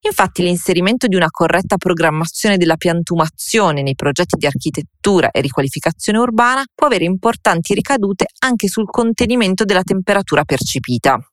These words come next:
Questo sarebbe uno dei temi chiave anche del P N R R, che nel complesso è finanziato con oltre centonovantuno miliardi di euro e ha l'obiettivo di piantare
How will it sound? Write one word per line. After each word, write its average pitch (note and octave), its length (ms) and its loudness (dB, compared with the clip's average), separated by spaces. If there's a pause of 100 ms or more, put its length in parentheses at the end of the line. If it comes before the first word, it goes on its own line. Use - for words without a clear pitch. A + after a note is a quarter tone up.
(280)
Questo D4+ 300 0
sarebbe F3+ 360 2
uno F#3+ 200 0
dei F3 140 2
temi G3+ 240 -2
chiave F3+ 320 2
anche E3+ 240 0
del E3+ 200 0
P F3+ 200 0
N E3 220 2
R D#3+ 540 2
R, D3 160 -6
che - 140 -4
nel E3+ 220 -2 (100)
complesso A3 600 0
è - 20 0
finanziato E3+ 680 0
con E3+ 160 0
oltre F3 300 0
centonovantuno E3 840 0
miliardi D3+ 440 0
di C3+ 160 0
euro B2+ 420 2 (180)
e B3 80 0
ha C#4 60 4
l'obiettivo G3+ 580 0
di E3 120 -2
piantare F#3 600 0